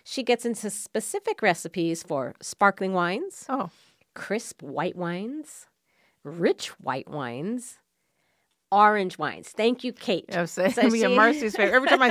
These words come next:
Speaker 2: see a
Speaker 1: <laughs>
Speaker 2: post anywhere on Facebook, anywhere about orange wine, I'm like,
Speaker 1: <laughs>
Speaker 2: "Oh, tag
Speaker 1: So,
Speaker 2: Marcy."
Speaker 1: orange wines are my, my, I, I love because of the texture and because of the, you know, there's so many flavor profiles to them.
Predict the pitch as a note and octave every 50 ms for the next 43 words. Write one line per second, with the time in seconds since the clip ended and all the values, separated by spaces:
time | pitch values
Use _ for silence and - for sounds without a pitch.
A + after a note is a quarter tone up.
0 | D#4 E4 B3 A#3 A3+ - A3+ - A3+ A3+ A3 - - A3 A3+ A3 G3+ G3 G3 G3
1 | - - F#3 F#3+ F#3 - F#3+ - - B3+ B3+ A#3 G#3 F#3 F3 F3+ F3+ - - _
2 | - - G3+ G3 F#3 - G3+ F#3+ F3+ A3 B3+ E4 C#4+ A3+ G#3+ F#3 F3 - - -
3 | - - - - G3+ A3 A3 G#3 G#3 G#3+ A3 G3 - - D#3+ D#3+ - _ _ -
4 | A3+ A#3+ C#4 D#4+ F4+ C#4 B3+ B3 B3 B3 A3 G#3 - - - - F#3 F#3 G3 G3+
5 | - - F3+ F3+ - - F3 - - - E3 E3+ G#3 D#4+ G#4 G#4 G4+ G4 F#4 E4+
6 | C4+ - F#3 - A#3 A3+ A3+ A#3 G3+ A#3 - - A3 - - - - A3 A3 G#3+
7 | F#3+ F#3+ - - A3 G3+ G#3 G#3 F#3 E3+ - - G3+ G#3 G#3 G3 G3 G3+ G3 -
8 | - - - - B3 A#3 A#3 A3+ A3+ A3 A3 A3 G#3+ G3 F#3+ - - G#3 G3+ G3
9 | G3 G3 - G3 F#3 - F3 E3 D3+ D3 - - D#3 D3+ D3+ F3